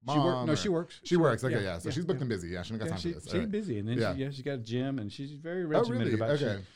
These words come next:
Speaker 1: she's entering a competition here, or a couple of them. She was trying to get a pro card, and, uh,
Speaker 2: Mm.
Speaker 1: she's a bodybuilder. So,
Speaker 2: Yeah.
Speaker 1: yeah, she, she's very busy. But, um,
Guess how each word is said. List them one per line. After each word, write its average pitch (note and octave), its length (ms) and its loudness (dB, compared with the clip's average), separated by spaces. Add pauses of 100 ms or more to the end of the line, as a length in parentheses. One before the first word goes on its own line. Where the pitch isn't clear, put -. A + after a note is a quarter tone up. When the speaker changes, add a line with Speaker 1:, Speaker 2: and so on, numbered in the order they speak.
(140)
Speaker 1:
she's C#3+ 180 -2
entering C3 240 2
a A2 60 -2
competition A2+ 560 -4
here, F#2+ 400 -6
or A2 60 -6
a - 20 -14
couple G#2 280 -8
of F2 80 -8
them. F#2 80 -12
She G#2 120 -12
was F2+ 80 -10
trying G#2 180 -8
to F#2+ 60 -6
get F#2 100 -10
a F2 40 -10
pro F#2 180 -8
card, F2 280 -10
and, E2 160 -10
uh, B2 60 -4
Speaker 2:
Mm. A2+ 180 -2
Speaker 1:
she's F#2+ 120 -10
a - 20 -10
bodybuilder. F2 480 -10 (100)
So, F#2 200 -14 (400)
Speaker 2:
Yeah. B2 120 0
Speaker 1:
yeah, G#2 120 2 (120)
she, C3 220 -2
she's C#3+ 240 -2
very B2 180 2
busy. F2+ 300 -8
But, A2+ 360 -8
um, G2+ 420 -8